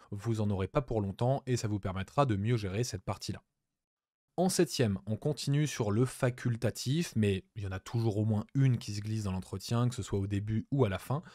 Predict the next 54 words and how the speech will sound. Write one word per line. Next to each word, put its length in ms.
C'est 200
plutôt 360
à 60
la 120
fin 180
en 120
général 460
pour 160
un 100
petit 160
peu, 300
euh, 60
casser 300
le 80
rythme. 400
Ça 160
va 140
être 160
les 100
questions 420
bateau. 540
Que 120
voulez-vous 440
faire 280
dans 120
cinq 260
ans ? 200
Pourquoi 300
vous 320
et 80
pas 140
un 160
autre ? 240
Bref, 360
vous 100
voyez 220
le 80
genre 180
de 80
questions. 340
Perso, 480
je 160
suis 320
pas 260
forcément 560
fan 260
de 80
ces 200
questions 420
car 220
c'est 100
du 180
tout 140
cuit. 280